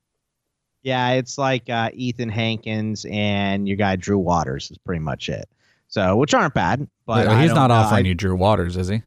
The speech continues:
Speaker 1: No, he's not.
Speaker 2: Yeah,
Speaker 1: So,
Speaker 2: I was about to
Speaker 1: and
Speaker 2: say,
Speaker 1: that
Speaker 2: you,
Speaker 1: was kinda
Speaker 2: you do that for Drew
Speaker 1: But
Speaker 2: Waters.
Speaker 1: that, well, that's what I, I was, I said, uh, it, it was funny because he hit me up, like, literally as I was walking out the door to go to Carl's Junior.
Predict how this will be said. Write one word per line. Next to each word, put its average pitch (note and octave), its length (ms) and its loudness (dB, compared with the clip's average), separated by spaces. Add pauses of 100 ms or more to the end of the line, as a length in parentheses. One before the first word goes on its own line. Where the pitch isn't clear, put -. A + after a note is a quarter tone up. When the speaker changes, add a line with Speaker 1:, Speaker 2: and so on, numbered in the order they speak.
(240)
Speaker 1:
No, D3+ 360 2
he's C#3 180 2
not. A2 300 -4 (140)
Speaker 2:
Yeah, G2+ 80 -2
Speaker 1:
So, G2 80 0
Speaker 2:
I G#2+ 40 0
was G#2 100 -2
about A2 120 4
to A2+ 60 6
Speaker 1:
and A2 80 4
Speaker 2:
say, G#2+ 140 2
Speaker 1:
that G2+ 120 2
Speaker 2:
you, A2 60 0
Speaker 1:
was G#2+ 180 -6
kinda G#2+ 360 -6 (120)
Speaker 2:
you G2+ 140 -2
do G#2 140 4
that G2+ 140 4
for F#2 100 0
Drew F#2 180 -2
Speaker 1:
But F#2+ 80 2
Speaker 2:
Waters. F#2 140 0
Speaker 1:
that, - 180 -2 (600)
well, E3+ 140 0
that's F#3 240 2
what F3+ 100 2
I, C#3+ 320 2
I D3 40 2
was, C#3 260 -4
I B2 280 -4
said, A#2+ 420 -4
uh, G#2+ 340 -2
it, B2+ 260 -2
it C#3 120 -2
was B2+ 100 -2
funny E3+ 240 0
because C3+ 340 -4
he C#3 180 0
hit C#3 120 -2
me B2+ 160 -4
up, A#2+ 220 -2 (340)
like, A2+ 180 -8
literally C3+ 480 2
as A#2+ 220 -2
I A#2+ 40 0
was A2+ 120 -4
walking A#2 280 -6
out G#2 100 -6
the - 80 -20
door G#2+ 160 -6
to G2+ 80 -6
go D#3+ 240 -2
to D3+ 60 0
Carl's F2+ 360 -4
Junior. C#2+ 460 -8